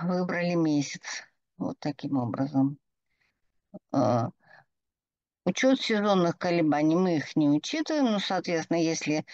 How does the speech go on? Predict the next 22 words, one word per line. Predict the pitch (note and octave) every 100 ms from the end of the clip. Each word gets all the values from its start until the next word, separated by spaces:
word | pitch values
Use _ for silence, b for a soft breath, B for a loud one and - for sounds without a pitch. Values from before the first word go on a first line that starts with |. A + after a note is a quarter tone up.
| B _
необходимость | - C#3+ E3 D#3+ E3 D3 - E3+ C4+ D#4 C#4 -
учитывать | B3 - B3 A#3+ A#3 -
есть, | A#3 A#3+ -
то | F#3 A3 B3 C#4 -
выбираем | - - D3 D#3 E3+ D#3+ G#2
любой | C#3 D3+ D#3 D#3+
другой. | D3 C#3+ C#3 C3 - _ B B _ _ _
И | - C#4 E4 E4
в | F2+ A#2 F3+ F#3
этом | G3 F3 F3
случае | - B3+ C#4+ - C4
мы | A#3+ A3
настроили | F#3+ E3 - F#3+ F#3+ F3 D#3
этот | D3 E3 D3 C#3+
справочник, | - F3 F3+ G#3+ A3+ A#3+ A3
настройка | G#3 G3 - E3+ -
параметров, | - E3 E3+ - D4 C#4 A#3+ -
и | - B3+ C4+
можем | - - F#3 G3+ G3+
переходить | F#3 E3 F3 D#3+ E3+ F#3 F#3 B B B _ _ _ _
к | D3
другим. | D#3 F3 F3 E3 E3+ D3 -